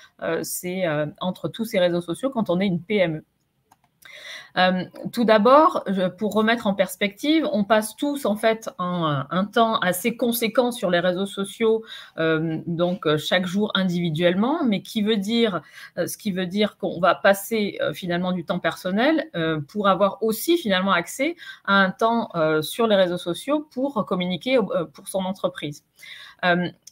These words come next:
ça signifie quoi ? Ça signifie qu'effectivement, on a un panorama en France, en fait, des réseaux sociaux qui est assez conséquent, avec un temps passé, finalement, euh, par, euh, les, les Français, euh, par jour, euh, finalement, euh,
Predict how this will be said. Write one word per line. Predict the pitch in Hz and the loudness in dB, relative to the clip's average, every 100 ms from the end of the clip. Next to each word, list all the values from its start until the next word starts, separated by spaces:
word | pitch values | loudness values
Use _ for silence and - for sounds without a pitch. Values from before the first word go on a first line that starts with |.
| _ | _
ça | - 240 | -2 0
signifie | 220 - 226 214 208 | 0 0 -2 -2 -6
quoi ? | - 285 339 | 2 4 4
Ça | 226 | 0
signifie | 226 220 226 247 | -4 -4 -4 -4
qu'effectivement, | 226 202 175 - 208 220 269 294 - | -6 -4 -6 -6 -2 0 2 0 0
on | 214 214 | 0 2
a | 226 | 4
un | 226 202 | 4 2
panorama | 190 190 196 196 190 | 0 0 0 0 0
en | 190 170 | 0 -2
France, | - - 214 208 208 | -4 0 2 2 -4
en | 170 | -8
fait, | 180 180 180 156 | -2 -4 -4 -6
des | 160 | -4
réseaux | 165 170 170 | -4 -4 -6
sociaux | 170 175 - 196 | -8 -8 -4 -6
qui | 190 156 | -4 -2
est | |
assez | 143 - - 175 | -2 -4 -6 -6
conséquent, | - 160 170 151 247 302 | -8 -10 -8 -4 -2 0
avec | 190 175 175 - - - - | 2 2 0 -6 -20 -20 -8
un | 170 180 | -4 2
temps | 214 214 | 4 6
passé, | 202 202 220 214 | 4 4 0 -2
finalement, | 180 165 170 180 190 170 | -2 -2 0 0 -2 0
euh, | 143 | -2
par, | 139 170 170 147 | 0 0 0 -2
euh, | 147 | -2
les, | 151 160 151 | -2 0 0
les | 151 160 | -2 -4
Français, | - 170 - 185 185 - - - | -4 -6 -4 -6 -6 -16 -10 -2
euh, | 147 | 0
par | 147 185 170 | 2 0 0
jour, | 160 214 214 214 - - - | -2 0 2 0 -8 -20 -4
euh, | 147 | -2
finalement, | 143 165 165 170 180 185 180 - | 0 0 0 2 0 0 -2 -2
euh, | 143 143 143 151 | 0 2 0 -2